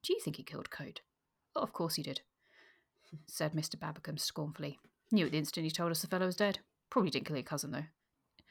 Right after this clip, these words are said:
Didn't seem to have any such notion in his head when you talked to me about it." She gave the captain his beer, and taking his free hand, lifted it to her cheek. "I wish Grandpapa had known," she said simply. "He would have been so delighted.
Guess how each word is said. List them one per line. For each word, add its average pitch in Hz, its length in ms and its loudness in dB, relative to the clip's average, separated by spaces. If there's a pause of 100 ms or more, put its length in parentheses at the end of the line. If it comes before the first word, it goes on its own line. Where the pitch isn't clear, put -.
Didn't 226 160 2
seem 170 100 2
to - 60 -4
have 156 100 4
any 151 120 4
such - 220 0
notion 160 280 0
in 147 40 0
his 147 100 -2
head 160 200 -2
when 147 80 -4
you 151 80 -4
talked 151 200 -8
to 170 60 -2
me 156 100 0
about 113 240 -4
it." - 120 -12 (800)
She - 140 -4
gave 170 160 2
the 170 60 -4
captain - 300 -6
his 160 120 -4
beer, 151 320 -4 (220)
and 156 80 -4
taking 170 260 -2
his 160 140 -2
free 240 200 0
hand, 147 300 -4 (120)
lifted 202 260 0
it - 100 0
to 185 100 -2
her 165 100 -2
cheek. 143 360 -4 (680)
"I 170 120 4
wish 196 280 4
Grandpapa 160 480 -2
had 156 140 0
known," 151 300 0 (140)
she 170 120 -2
said 160 160 -2
simply. 156 420 -4 (220)
"He 202 100 2
would 196 80 6
have 190 80 2
been 196 100 4
so 262 220 4
delighted. 170 500 -2